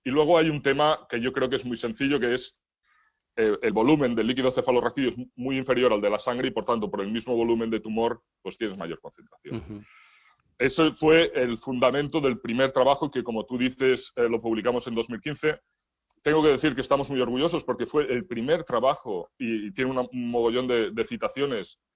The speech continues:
Speaker 1: que de-, que, que, que, que demuestra esto, y nos abrió una línea de investigación en nuestro laboratorio para realmente explorar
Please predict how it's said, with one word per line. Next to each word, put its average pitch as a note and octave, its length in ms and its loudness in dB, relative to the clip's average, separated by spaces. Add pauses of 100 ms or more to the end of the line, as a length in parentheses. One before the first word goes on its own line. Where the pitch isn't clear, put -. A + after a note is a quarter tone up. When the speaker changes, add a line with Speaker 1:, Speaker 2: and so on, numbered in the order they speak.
(280)
Speaker 1:
que B2+ 120 0
de-, A#2+ 260 0
que, A2 180 -2
que, G#2+ 320 -2
que, F#2+ 540 -2 (160)
que A2 100 -6
demuestra B2 440 -2
esto, D#3 400 -4 (460)
y D#3+ 120 -4
nos D3+ 200 0
abrió C#3+ 580 0 (240)
una B2 220 -2
línea C#3 240 0
de C#3+ 60 0
investigación C#3 920 -2
en G#2+ 200 -8
nuestro A2+ 240 -6
laboratorio C3 640 0 (540)
para C3 260 4
realmente C3+ 480 0
explorar C3+ 640 0